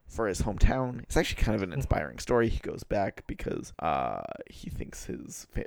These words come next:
Speaker 1: his community needs him. He's got a big smile. He seems like a nice enough
Speaker 2: Oh, no.
Speaker 1: guy. Um,
Speaker 2: I, I'm
Speaker 1: I don't know.
Speaker 2: terribly low on Nick.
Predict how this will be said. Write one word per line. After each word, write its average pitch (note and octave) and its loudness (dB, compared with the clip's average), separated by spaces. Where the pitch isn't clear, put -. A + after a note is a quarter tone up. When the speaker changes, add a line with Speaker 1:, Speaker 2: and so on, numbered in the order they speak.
Speaker 1:
his G#2+ -2
community G2+ -4
needs G#2+ -4
him. A2+ -4
He's - -18
got G#2 2
a F2 0
big - 0
smile. G#2+ 2
He - -16
seems A3+ 2
like F3+ 2
a A#2 4
nice F2+ -2
enough B2+ 10
Speaker 2:
Oh, - 0
no. - 0
Speaker 1:
guy. C#3+ 12
Um, - -4
Speaker 2:
I, E3+ 12
I'm D#3 12
Speaker 1:
I D#3 4
don't C#3 6
know. C3+ 2
Speaker 2:
terribly A2 6
low A2 4
on A2 2
Nick. A2+ -6